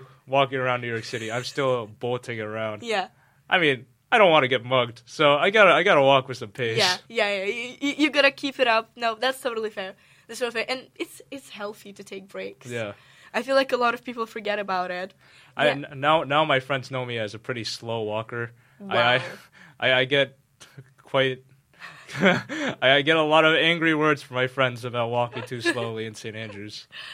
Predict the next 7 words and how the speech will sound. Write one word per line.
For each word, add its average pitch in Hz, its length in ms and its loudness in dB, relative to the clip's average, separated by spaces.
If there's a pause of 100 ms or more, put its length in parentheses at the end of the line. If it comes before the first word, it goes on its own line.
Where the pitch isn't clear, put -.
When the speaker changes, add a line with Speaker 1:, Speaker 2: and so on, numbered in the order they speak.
(800)
Speaker 2:
In 440 180 -4
Saint 330 260 -6
Andrews? 302 640 -14
Interesting. 233 840 -12
Speaker 1:
Yeah. 107 260 -8 (380)
Speaker 2:
Interesting. 294 600 -6
Okay. 247 360 -4